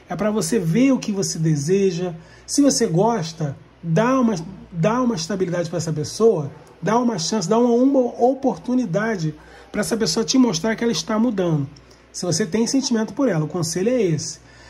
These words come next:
Se você não quer, realmente fala pra ela que não quer e acabou. Não bote dúvida na cabeça dessa pessoa.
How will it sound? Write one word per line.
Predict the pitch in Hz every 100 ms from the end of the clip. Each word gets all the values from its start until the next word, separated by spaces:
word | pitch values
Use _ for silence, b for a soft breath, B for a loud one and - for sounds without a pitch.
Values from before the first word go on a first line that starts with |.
| B
Se | - 311 339
você | 285 - 226
não | 170
quer, | 160 190 240 165
realmente | 135 220 196 165 214 254 -
fala | - 226 262
pra | 247 202
ela | 226
que | 226
não | 269 285
quer | 226 220 240 - -
e |
acabou. | 247 285 247 226 160 - - - b b b b -
Não | 202 285 294
bote | 220 247 -
dúvida | 202 220 226
na | 220
cabeça | 208 196 185
dessa | 196 165 190
pessoa. | 208 - 185 160